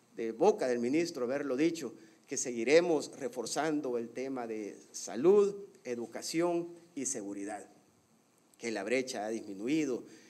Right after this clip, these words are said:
eh, y los detalles que él, pues, mencionó y que en la comisión, que en el estudio de la comis-, en, en el estudio de la comisión, junto con ustedes y junto a los ministros de las diferentes carteras de Estado que vamos a invitar,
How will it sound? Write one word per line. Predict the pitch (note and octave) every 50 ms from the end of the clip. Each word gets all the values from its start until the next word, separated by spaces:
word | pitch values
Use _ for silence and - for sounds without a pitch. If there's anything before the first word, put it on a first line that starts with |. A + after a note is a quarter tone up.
| - - _ -
eh, | - G2 G#2+ A#2 A2+ A2
y | A2 A#2+ B2+ C3+
los | E3+ F#3
detalles | E3 F3 E3+ E3+ D#3 D#3 D3 C#3 B2+ A#2+ A#2 - - - - - - -
que | C3 B2 A#2+ A#2+ B2+
él, | C3 B2 A#2 A2 - - - - -
pues, | - B2 A2 G#2+ - - -
mencionó | - C#3 C#3+ C3 B2 B2 - A#2+ B2 D3 F3+ G3 - - - - - - -
y | G#3 B3+ A#3+
que | - A3+ A#3 A3 G#3
en | G#3+ G#3+
la | G#3 G#3
comisión, | - A#3 A#3+ B3+ A#3 - F#3+ F#3 A3 G#3+ F#3+ - - - - -
que | A#2+
en | A#2+ B2
el | A2+
estudio | A2+ A2 - C#3+ C3+ C#3+ D#3
de | D3+
la | D3+ D#3+ D#3
comis-, | D#3+ D#3 D3+ D#3+ E3+ - - - -
en, | D3+ D3 C3+ - - - -
en | C#3+ D3+ C3+
el | B2+
estudio | A#2+ - D#3 D3+ D3
de | D#3
la | E3+ E3
comisión, | D#3+ E3+ E3 F3+ F3+ F3+ G3 G3 G#3 A3 - - - - - - - - _
junto | - C#3+ C#3+ D#3+ D3+ -
con | D3 B2+
ustedes | B2+ B2 - - F3+ F#3+ F3+ D#3 C3 -
y | A#2 G#2+
junto | A#2+ C3 B2+ B2+ C3
a | B2+
los | B2+ A#2+ A2+
ministros | B2 B2+ C3+ F#3 G#3 G#3+ G3+ - - C#3+ B2 A#2 - - - - - - - -
de | - D3 C#3
las | C#3 A#2+
diferentes | C3+ A#2+ - B2+ D3 - F#3 -
carteras | - C3+ C#3 - D#3 D#3 D#3+ D#3+
de | D#3+ -
Estado | B2+ - - F3+ F3+ F3+ D#3+ D3 C3 -
que | - C3
vamos | B2 C#3 D3+ D3+ D3 C#3+ -
a | C#3+ B2+ C3
invitar, | C3+ B2 A#2+ A#2 - F#3 G#3+ A#3 A3+